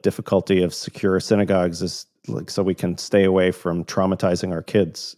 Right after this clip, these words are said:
uh, in these preposterous and probably not even helpful drills. But everything you just said is true. I mean, there's not, the idea that, well, oh, well, let's just double the security guards. You know, and when I was a teenager growing up in Tampa, Florida, we always had a police car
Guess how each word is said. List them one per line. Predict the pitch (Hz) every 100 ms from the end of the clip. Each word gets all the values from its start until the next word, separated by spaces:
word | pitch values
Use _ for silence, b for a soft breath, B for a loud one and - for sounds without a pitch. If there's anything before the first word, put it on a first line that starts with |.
| 92
uh, | 90 87 87
in | 90
these | 90 87 - _ _
preposterous | - - 95 92 - 87 80 - -
and | - 85
probably | 95 92 90 87 85 -
not | 92 90
even | 87 87
helpful | - - - 90 87 -
drills. | - 101 90 - - b b b b b b
But | - 127
everything | 135 139 131
you | 117
just | 117
said | - 113
is | 107
true. | - 160 98
I | 92
mean, | 98
there's | 104 107
not, | 117 110 107 104
the | 117
idea | 117 131
that, | 120 110 -
well, | 104 98
oh, | 113 107
well, | 98
let's | 104
just | 92 -
double | 98 95
the | 92
security | - - 101 92
guards. | 95 92 90
You | 95 98 139
know, | 135
and | 120 117 -
when | 113 113
I | 120 123 120 107 b b _
was | - 110
a |
teenager | - - - 113 107 113
growing | 104 107 104
up | 104
in | 98
Tampa, | - 101 101 101
Florida, | - 107 104 98
we | 98 101
always | 101 101
had | 95
a | 92
police | 92 - 95 -
car | - 92 92